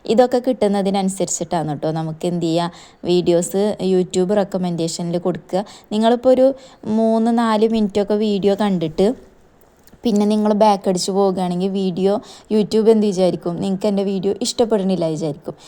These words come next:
കാരണം ഞാനിപ്പോൾ ഇതിങ്ങനെ പറയാൻ കാരണം എന്താ അറിയോ, എല്ലാവർക്കൊന്നും ഈ YouTube-ൻ്റെ അൽഗോരിതം അറിഞ്ഞോളണം എന്നുണ്ടാകൂല. അപ്പോൾ അങ്ങനെയുള്ളവർക്ക് പറഞ്ഞു തന്നതാണ് കേട്ടോ. നിങ്ങളൊരു മൂന്നാല് മിനിറ്റൊക്കെ വീഡിയോ കണ്ട്, ഏ,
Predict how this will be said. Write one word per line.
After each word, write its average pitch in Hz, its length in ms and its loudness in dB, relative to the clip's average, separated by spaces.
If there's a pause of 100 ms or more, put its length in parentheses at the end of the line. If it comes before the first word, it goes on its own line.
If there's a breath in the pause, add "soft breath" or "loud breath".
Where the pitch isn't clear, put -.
(140 loud breath)
കാരണം 165 340 -2 (180)
ഞാനിപ്പോൾ 180 340 -2
ഇതിങ്ങനെ 202 260 0
പറയാൻ 185 280 0
കാരണം 170 240 0
എന്താ 185 160 2
അറിയോ, 175 180 2 (420 loud breath)
എല്ലാവർക്കൊന്നും 190 720 2 (120)
ഈ 202 80 0 (180)
YouTube-ൻ്റെ 190 600 -2 (120)
അൽഗോരിതം 226 680 0
അറിഞ്ഞോളണം 208 600 0
എന്നുണ്ടാകൂല. 202 680 0 (480 loud breath)
അപ്പോൾ 202 200 0
അങ്ങനെയുള്ളവർക്ക് 240 760 0 (100)
പറഞ്ഞു 190 320 0
തന്നതാണ് 170 460 -2
കേട്ടോ. 151 200 -2 (360 loud breath)
നിങ്ങളൊരു 185 360 -2
മൂന്നാല് 190 400 0
മിനിറ്റൊക്കെ 196 400 0
വീഡിയോ 180 300 0
കണ്ട്, 175 300 -2 (140)
ഏ, 175 100 -6